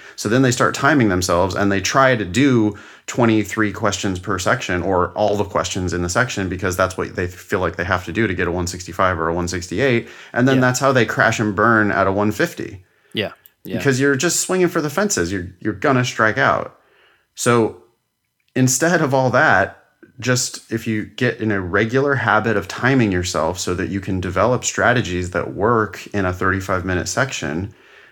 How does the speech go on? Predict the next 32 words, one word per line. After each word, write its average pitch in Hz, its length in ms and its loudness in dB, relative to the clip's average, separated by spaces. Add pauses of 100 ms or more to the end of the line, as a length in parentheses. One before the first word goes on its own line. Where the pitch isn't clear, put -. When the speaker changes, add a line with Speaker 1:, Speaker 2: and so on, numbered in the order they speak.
(120)
Speaker 1:
you 98 120 -6
don't 101 440 0
try 110 180 0
to 95 80 0
finish 107 400 -2
everything. 85 580 -4
You 107 120 -2
just - 420 -4
basically 190 380 2
pretend 139 480 2
as 117 160 2
if 110 100 -2
it's 107 140 0
untimed. 104 720 2 (720)
Speaker 2:
Mm-hmm. 120 280 -6 (300)
Speaker 1:
While 104 260 6
you're 135 120 4
being 131 240 4
timed, 104 440 2
you 101 80 0
pretend 123 420 2
it's 120 140 -2
not 127 240 2
timed 85 440 0
and 101 80 0
just 107 200 -2
do 135 160 2
as 127 80 0
much 120 200 0
as 104 140 -2
you 92 80 -4
can 127 640 2